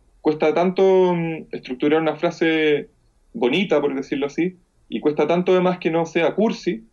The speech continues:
que las cruces también solidarizan con esa idea, es decir,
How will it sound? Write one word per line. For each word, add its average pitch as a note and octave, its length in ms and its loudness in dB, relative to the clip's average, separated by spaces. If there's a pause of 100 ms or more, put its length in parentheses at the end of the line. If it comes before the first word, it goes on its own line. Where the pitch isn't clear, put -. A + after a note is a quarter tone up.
(440)
que B2+ 840 2
las B2+ 160 -2
cruces E3 260 -2
también D#3+ 300 -2
solidarizan D3 640 0
con C#3 140 0
esa C#3+ 200 -4
idea, A#2+ 240 2
es A2+ 60 -12
decir, B2+ 380 -6